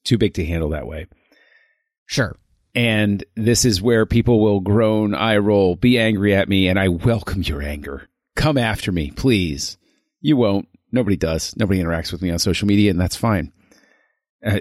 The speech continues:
Speaker 1: I'm happier that way. You're happier that way. But on a scale of one to Christopher Nolan's Batman Begins of how to handle flashbacks and training sequences, because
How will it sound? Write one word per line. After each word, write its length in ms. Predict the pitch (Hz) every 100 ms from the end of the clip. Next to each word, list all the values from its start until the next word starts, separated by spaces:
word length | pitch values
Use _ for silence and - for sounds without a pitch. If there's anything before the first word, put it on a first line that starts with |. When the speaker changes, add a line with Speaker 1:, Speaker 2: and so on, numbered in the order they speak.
| 110
Speaker 1:
I'm 100 | 87
happier 380 | 113 139 92 78
that 180 | 76 80
way. 200 | 78 -
You're 260 | 98 117 156
happier 360 | 107 90 82 82
that 180 | 78
way. 180 | 80 78 - _ _ _ _ _ _ _ _ _ _ _
But 320 | 113 92 139 139
on 120 | 127
a 60 |
scale 480 | - - 165 185 175
of 240 | 131 90 -
one 840 | 110 95 117 143 120 92 110 151 - _ _ _ _ _ _ _ -
to 480 | - 123 107 104 92 _ _ _ _ _ _
Christopher 600 | - - 165 - 156 147 131
Nolan's 420 | 127 120 110 87
Batman 500 | 113 113 113 104 85
Begins 640 | 90 117 123 90 90 -
of 80 | 90
how 160 | 98
to 60 | 92
handle 280 | 98 104 85
flashbacks 680 | - 107 95 - 104 92 92
and 100 | 82
training 360 | 135 143 110 92
sequences, 800 | 95 - 80 - 73 - - _ _ _ _ _
because 400 | 120 127 117 -